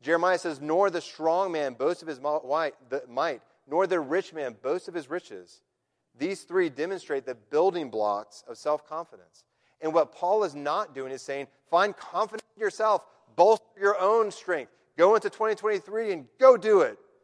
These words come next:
He's not saying that. He's saying you need the Lord himself. You see, we can easily boast in our wisdom, our ability to discern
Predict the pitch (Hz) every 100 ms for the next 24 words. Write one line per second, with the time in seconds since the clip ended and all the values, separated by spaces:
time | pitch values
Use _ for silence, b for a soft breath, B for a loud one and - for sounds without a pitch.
0 | _ _ _ _ - 123 165 196 - 160
1 | 214 110 80 _ _ _ b b b 143
2 | - 175 143 117 143 190 214 190 160 160
3 | 156 147 131 - _ _ 113 113 101 117
4 | 143 127 101 - 98 - 101 92 85 _
5 | _ _ _ _ _ - 127 156 139 175
6 | 175 151 - 151 185 160 160 143 131 135
7 | - 123 120 135 147 120 117 - 95 90
8 | _ _ _ 123 160 147 147 147 120 117
9 | - 156 165 165 160